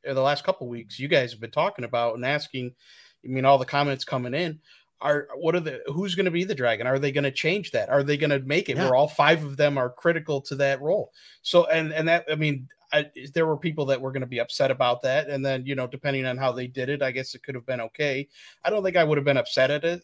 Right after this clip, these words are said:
Speaker 1: I, I don't think I would have liked it. I, I like to, to leave it, the main character, the, the core hero be the same, but, you know, I guess you can understand why they would change it. But that was an excitement. You know, what are they gonna do? The anticipation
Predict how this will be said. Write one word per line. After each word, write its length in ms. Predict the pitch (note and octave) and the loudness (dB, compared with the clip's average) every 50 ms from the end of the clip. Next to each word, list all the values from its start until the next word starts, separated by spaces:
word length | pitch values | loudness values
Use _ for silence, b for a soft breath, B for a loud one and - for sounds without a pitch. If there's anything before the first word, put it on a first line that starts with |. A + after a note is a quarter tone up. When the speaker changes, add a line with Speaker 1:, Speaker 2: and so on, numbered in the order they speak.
| - | -12
Speaker 1:
I, 380 | F#2 F#2+ F2+ F#2 G#2 A2+ D3 D3 | -12 -10 -10 -8 -4 0 2 2
I 40 | C#3+ | 2
don't 160 | C#3 C#3+ C#3 | 2 0 0
think 140 | C#3 D3 C#3 | -2 -2 0
I 80 | C3+ | 0
would 160 | B2 B2 B2 A#2 | 0 0 -4 -8
have 160 | A2 - - | -10 -6 -2
liked 300 | A#2+ A#2+ C3 C3+ _ - | -2 -2 -2 -2 _ -6
it. 180 | B2+ C3 C3+ - _ - - | -6 -6 -6 -8 _ -8 -6
I, 200 | A#2 G2+ B2+ C3 | -4 -2 -2 -2
I 20 | |
like 260 | B2+ B2 B2 B2+ - | -2 -4 -6 -6 -8
to, 180 | - B2+ A#2+ A2+ _ _ - | -10 -14 -14 -14 _ _ -16
to 140 | - - B2 | -12 -10 -8
leave 240 | B2 C3 B2+ B2+ A#2+ | -6 -6 -6 -6 -4
it, 160 | B2 A#2+ A#2 _ b b b b b b | -4 -6 -6 _ b b b b b b
the 60 | C3+ | -4
main 360 | C3 C3+ D3 C#3+ C#3+ C3+ B2+ | -2 0 2 2 2 0 0
character, 640 | C3+ - D3 C#3 C3+ C3+ B2+ - - B2+ B2 A#2+ B2 A2+ | -2 0 2 2 2 2 0 -2 -6 -6 -6 -6 -8 -8
the, 200 | A#2 A#2 A2 A2+ | -8 -10 -10 -10
the 100 | - C3 | -10 -12
core 600 | - _ - - D#3 D3+ D3 C#3+ C#3 C3+ B2+ B2 - | -12 _ -2 2 4 6 6 6 4 4 2 -2 -4
hero 420 | - E3 D#3 D3+ C#3 C3+ B2+ A#2+ A#2+ | -2 0 0 2 2 2 0 0 -2
be 200 | B2+ C3+ B2+ A#2+ | -4 -6 -8 -6
the 80 | G#2+ | -6
same, 440 | A2 - - G3 G3+ F#3+ F3+ E3+ C#3+ | -6 -2 0 2 2 2 2 0 -2
but, 180 | C3 C3 A#2+ - B B B B B B B _ - - | -2 -4 -4 -6 B B B B B B B _ -16 -10
you 140 | - D3+ D3 | -6 -4 -2
know, 140 | C3+ C3+ C#3 | 0 2 2
I 100 | C#3 C#3 | 2 2
guess 240 | C3+ C#3+ C3+ - | 0 -2 -4 -4
you 80 | - C3+ | -6 -6
can 100 | - C3+ | -4 -4
understand 540 | C3+ C3 B2+ B2 - - C#3 C3 C3 B2 B2 | -4 -4 -4 -6 -6 -4 -2 -2 -2 -2 0
why 200 | B2+ B2+ B2 B2 | 2 2 2 2
they 100 | A#2 A2+ | 0 -4
would 120 | A2+ A2+ | -8 -8
change 300 | - - D#3+ F#3 G3+ D3 | -6 -4 -2 -2 -2 -4
it. 100 | C3 C3 | -4 -4
But 140 | B2+ C#3 C3 | -4 -2 0
that 160 | - D3+ E3 | 0 0 0
was 140 | G#3+ B3 G3 | 0 -2 -2
an 100 | F3 D#3+ | 0 0
excitement. 540 | D3+ D3 - - D#3 D#3 - - C#3 A#2+ B2 | 0 0 0 0 -2 -2 -2 -6 -10 -8 -4
You 80 | C#3+ | -2
know, 100 | C#3 C#3+ | -2 0
what 180 | B2+ B2 D3 E3 | 0 2 2 2
are 40 | F#3+ | 2
they 120 | F3+ E3+ | 2 2
gonna 200 | D3+ D#3+ D3 C3 | 0 0 0 -2
do? 240 | B2+ C#3 F3+ G#3 A#2+ | 0 -2 -2 -2 -2
The 100 | A2 A2+ | -4 -8
anticipation 840 | A#2+ B2+ - G3+ G3+ - - - B2+ C3+ E3 F3+ - - A2 G2 F#2+ | -10 -6 -4 -4 -6 -6 -6 -4 -2 -2 -2 -2 -4 -8 -10 -12 -14